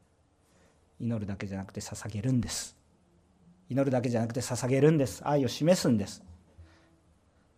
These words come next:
いいですか？祈るんです。捧げるんです。御言葉に従え。私たちは、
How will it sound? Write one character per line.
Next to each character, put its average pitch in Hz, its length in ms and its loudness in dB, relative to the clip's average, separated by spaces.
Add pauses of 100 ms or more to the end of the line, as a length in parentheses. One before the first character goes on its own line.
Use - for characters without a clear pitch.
(120)
い 147 100 0
い - 20 4
で 160 80 6
す 156 80 -2
か？ 190 320 8 (2250)
祈 208 300 8
る 208 80 8
ん 160 60 6
で 131 100 4
す。 - 280 -6
捧 185 200 4
げ 220 140 8
る 294 100 12
ん 262 80 12
で 180 100 6
す。 - 160 -4
御 160 140 4
言 262 240 4
葉 247 80 6
に 240 80 6
従 254 260 8
え。 - 240 10 (4000)
私 160 220 2
た 170 80 0
ち 190 140 -4
は、 202 340 6